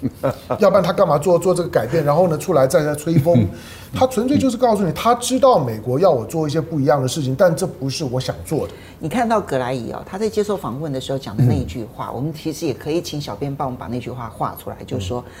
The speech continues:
Speaker 3: 他说两-，海峡两岸缺乏对话是危险的。
Speaker 2: 嗯。
Speaker 3: 会试着鼓励双方重新开战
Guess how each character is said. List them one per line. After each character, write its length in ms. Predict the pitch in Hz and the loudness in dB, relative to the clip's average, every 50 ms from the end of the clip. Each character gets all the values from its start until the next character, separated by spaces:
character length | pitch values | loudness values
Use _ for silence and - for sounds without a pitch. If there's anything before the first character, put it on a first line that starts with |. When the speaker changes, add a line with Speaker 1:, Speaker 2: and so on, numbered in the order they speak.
| - - - | -20 -10 -4
Speaker 3:
他 100 | - 277 | -4 0
说 260 | 269 - 262 262 262 254 - - - - | 4 4 6 4 4 2 -4 -12 -2 2
两-， 260 | 190 196 185 160 131 123 117 117 - - - - | 4 6 6 4 2 0 -4 -6 -8 -12 -16 -10
海 180 | - - 185 160 | -4 0 0 2
峡 220 | 147 - 202 214 | 2 2 2 4
两 180 | 233 214 165 123 | 4 4 2 0
岸 220 | 113 - 170 151 147 | -2 -4 -6 -6 -8
缺 340 | - - - - 220 208 202 | -10 -12 -8 -4 -2 0 0
乏 260 | 202 208 156 127 120 127 - | -2 -2 -6 -8 -8 -6 -2
对 180 | - 214 160 131 | 0 0 0 0
话 300 | 123 - - 156 120 101 - - - - - - | -2 -4 -4 -4 -4 -4 -8 -14 -20 -20 -16 -12
是 300 | - - - - 190 160 | -10 -8 -6 -4 -4 -4
危 240 | 117 113 120 113 123 | -2 -2 -2 -2 -2
险 220 | 120 - - - - - - | -4 -6 -8 -8 -10 -10 -8
的。 80 | - - | -4 0
Speaker 2:
嗯。 180 | 147 143 131 110 95 87 - - - - - - - - - - - - - - - - - - - - | 2 2 2 0 -2 -8 -12 -14 -20 -20 -20 -20 -20 -20 -20 -20 -20 -20 -20 -20 -20 -20 -20 -20 -6 0
Speaker 3:
会 180 | - 311 269 | 2 2 4
试 300 | 208 - - - 302 254 | 4 2 2 2 2 4
着 160 | 202 208 160 | 4 4 2
鼓 220 | 151 - 135 123 131 | 2 0 -4 -4 -2
励 140 | 165 170 151 | -2 -2 -2
双 280 | 143 - 156 147 147 | -2 -4 -6 -6 -6
方 340 | 143 - 143 139 139 139 147 - | -6 -6 -6 -6 -6 -8 -12 -10
重 200 | - - 135 143 | -6 -6 -4 -4
新 240 | 139 - 151 156 151 | -6 -6 -8 -10 -10
开 300 | 151 - - 170 151 147 | -10 -12 -10 -8 -8 -8
战 220 | 143 - - 110 | -8 -8 -8 -10